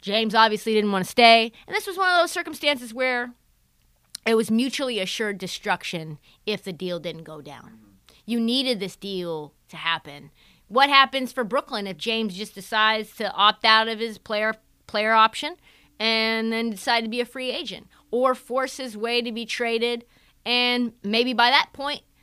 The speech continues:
Ben Simmons is already gone. And so you end up with Tobias Harris. Like, you don't want that. You've got no leverage, right? And then for Philly, what happens if Joel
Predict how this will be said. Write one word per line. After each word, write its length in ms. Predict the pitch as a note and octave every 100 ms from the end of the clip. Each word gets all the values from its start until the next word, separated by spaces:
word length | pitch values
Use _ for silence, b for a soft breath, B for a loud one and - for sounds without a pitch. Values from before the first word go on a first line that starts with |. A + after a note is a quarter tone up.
| -
Ben 200 | B3+ C#4
Simmons 360 | D#4+ D4+ D4+
is 140 | C#4+ D4
already 300 | D4+ D#4+ D4
gone. 360 | C4 G4+ - - - _ -
And 140 | B3
so 480 | - D4 C#4+ C4+ B3 _ -
you 140 | B3+
end 160 | C#4 C#4
up 120 | C4+
with 140 | A#3 -
Tobias 500 | A3 G3+ B3+ B3+ -
Harris. 480 | D4 A3 - - _ -
Like, 160 | G#3
you 80 | A#3+
don't 160 | B3+ A3+
want 240 | F#3+ E3+
that. 280 | G#3 B3+ - _ b b b b
You've 180 | C4 B3+
got 200 | B3+ G#3+
no 220 | G3 A3+
leverage, 680 | C4+ A#3 F3+ - - - - -
right? 320 | G#3 G#3+ A3+ B B
And 160 | C4 C#4+
then 120 | C#4
for 180 | A#3+ G#3+
Philly, 520 | C4+ F4+ C#4 C4+ C#4+ b b b b _ _
what 140 | - D#5
happens 340 | D5 C#5 C5+ C5+
if 160 | C#5+ - -
Joel 240 | C#4+ D4+